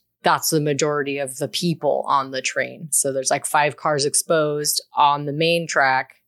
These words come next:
and that's where all the people are. <laughs> Inconvenient, but that, that makes sense. That makes sense. Very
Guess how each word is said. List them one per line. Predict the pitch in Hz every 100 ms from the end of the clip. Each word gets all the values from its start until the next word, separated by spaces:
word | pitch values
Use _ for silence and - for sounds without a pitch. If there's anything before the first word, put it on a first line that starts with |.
| -
and | 147
that's | 147 139 160
where | 139 -
all | - 147
the |
people | - 165 147 131
are. | 127 - - - -
<laughs> | - - -
Inconvenient, | 175 151 156 127 135 127 95 - - _
but | - 147 127 -
that, | 165 180 - -
that | 170
makes | 143 127 -
sense. | - 139 -
That | 151 135
makes | 131
sense. | 107 107 - _ _
Very | 165 151 156 175 196